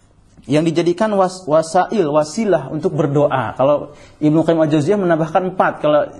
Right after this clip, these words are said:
gurunya Syekhul Islam tiga tadi kan? Ya, kalau beliau mengatakan empat, yaitu pertama ada kandungan at-tauhid, ket-, ke-, yang kedua at-tanzih,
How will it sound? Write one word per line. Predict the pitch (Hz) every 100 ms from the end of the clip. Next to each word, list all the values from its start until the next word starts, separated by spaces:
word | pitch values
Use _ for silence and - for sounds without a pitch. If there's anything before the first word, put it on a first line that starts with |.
| -
gurunya | 143 151 175 185
Syekhul | 175 160
Islam | 143 143 214 185
tiga | - 151 139 127
tadi | 123 135
kan? | 135 208 370 - - - - - - - -
Ya, | - -
kalau | 139 147 139
beliau | 123 123 156
mengatakan | 214 165 156 147 214 269
empat, | 208 170
yaitu | 160 160 214
pertama | 185 170 180 240
ada | 160 175
kandungan | 180 170 175 175 -
at-tauhid, | 165 - 156 147 180 226 359 - - - _ _ _ -
ket-, | 135 -
ke-, | 127 151
yang | 156 160
kedua | 165 185 214
at-tanzih, | 170 170 180 175 143 156 180